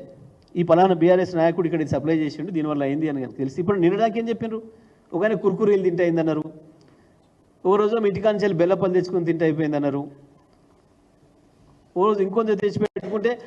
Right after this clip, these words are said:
జేబులో పెట్టుకుంటే వచ్చి ఎలకలు కరిచినాయి అన్నారు, పాము ఎందుకు వచ్చిందిరా అంటే అందులో ఎవరో ఏదో పాములు ఆడించిన ఉండు కాబట్టి వచ్చిండు అన్నారు. ఎలకలకు మేమే, పాములకు మేమే,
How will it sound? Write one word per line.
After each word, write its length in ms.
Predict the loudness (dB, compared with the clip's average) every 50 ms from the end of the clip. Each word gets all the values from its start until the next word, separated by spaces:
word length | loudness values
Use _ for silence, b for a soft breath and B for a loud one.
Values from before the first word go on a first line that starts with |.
| B B B
జేబులో 340 | 0 4 4 6 8 8 6
పెట్టుకుంటే 320 | 4 4 2 0 2 2
వచ్చి 120 | 2 2
ఎలకలు 240 | 0 2 2 2 2
కరిచినాయి 320 | 2 2 2 2 2 2 4
అన్నారు, 280 | 4 4 2 2 0 -2 -4 -8 -14 -20 -20 -20 -20 -20 _ _ _ _ _ _ _ _ _ _ _ _ _ _ _ _ _ _ _ _ _ _ _ _ _ _ _ _ _ _ _ _ _ _ _ _ _ _ _ _ _ _ _ _ _ _ _ _ _ _ 2
పాము 180 | 2 2 2
ఎందుకు 200 | 2 0 0 -2
వచ్చిందిరా 240 | -2 0 2 2 2
అంటే 160 | 2 2 2
అందులో 180 | 0 2 0 0
ఎవరో 140 | 0 2 2
ఏదో 180 | 2 2 0
పాములు 300 | 2 2 2 2 4 2
ఆడించిన 380 | 2 2 0 -2 -2 -2 -2 -2
ఉండు 120 | 0 0
కాబట్టి 240 | 0 0 -2 -2 -2
వచ్చిండు 260 | -4 -4 -4 -4 -2
అన్నారు. 500 | -2 -2 -2 -4 -4 -6 -8 -10 -16 -20 -20 _ _ _ _ _ _ _ _ _ _ _ _ _ _ _ _ _ _ _ _ _ _ _ _ _ _ _ _ _ _ -2
ఎలకలకు 420 | -2 0 2 2 2 2 2 0
మేమే, 380 | 0 0 2 2 2 0 0 -2 0 0 0 0 0 0 -2 -2 -4 -4 -6 -2 0
పాములకు 400 | 2 2 4 4 2 2 0 0
మేమే, 440 | -2 0 2 2 2 2 0 -2